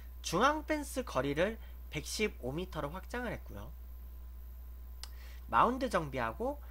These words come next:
홈팀하고 원정팀의 덕아웃을 그 앞으로 일 미터 가량 앞으로 당겼고요. 선수들이 경기장을 볼 수 있는 시야를 좀 넓혀놨어요.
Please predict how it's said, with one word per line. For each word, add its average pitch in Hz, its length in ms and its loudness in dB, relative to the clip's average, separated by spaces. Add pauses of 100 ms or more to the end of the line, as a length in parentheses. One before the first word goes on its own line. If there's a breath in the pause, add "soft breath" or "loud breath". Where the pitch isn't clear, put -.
(180 loud breath)
홈팀하고 269 640 0
원정팀의 151 640 -2
덕아웃을 117 680 -2 (440 loud breath)
그 120 260 -6
앞으로 151 400 2
일 156 80 2
미터 202 280 -2
가량 131 300 -2
앞으로 - 260 -6
당겼고요. 233 560 -4 (1700 loud breath)
선수들이 302 580 4
경기장을 151 480 2
볼 120 120 -2
수 - 120 -6
있는 139 120 -2
시야를 151 280 0
좀 143 140 -4
넓혀놨어요. - 600 0